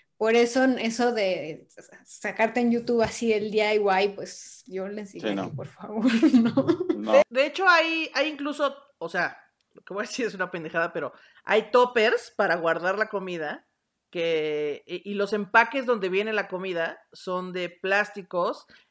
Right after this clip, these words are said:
Speaker 3: eh, que están registrados para conservar alimentos, eh, si tú, si tú metes tus alimentos en un topper pirata, probablemente guarde bacterias. Entonces, no me imagino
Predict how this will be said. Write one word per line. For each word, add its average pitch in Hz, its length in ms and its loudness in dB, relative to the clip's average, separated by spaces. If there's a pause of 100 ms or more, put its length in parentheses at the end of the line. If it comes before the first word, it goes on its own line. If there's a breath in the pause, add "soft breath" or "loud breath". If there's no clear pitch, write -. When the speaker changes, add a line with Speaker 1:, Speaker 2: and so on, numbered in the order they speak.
(120)
Speaker 3:
eh, 165 380 -2
que 175 80 -8
están 185 480 -2
registrados 190 840 -4 (100)
para 165 360 2
conservar 160 520 -6
alimentos, 170 760 -8 (480)
eh, 160 320 -4
si 185 160 -12
tú, 196 340 -8
si 196 140 -12
tú 190 140 -4
metes 214 320 -2
tus - 100 -12
alimentos 185 400 -4
en 185 120 -8
un 190 140 -10
topper 185 500 -2
pirata, 185 600 0
probablemente 160 600 -6
guarde 156 340 -6
bacterias. 156 640 -8 (160)
Entonces, 175 560 -10
no 190 120 -4
me 208 120 -2
imagino 208 640 -2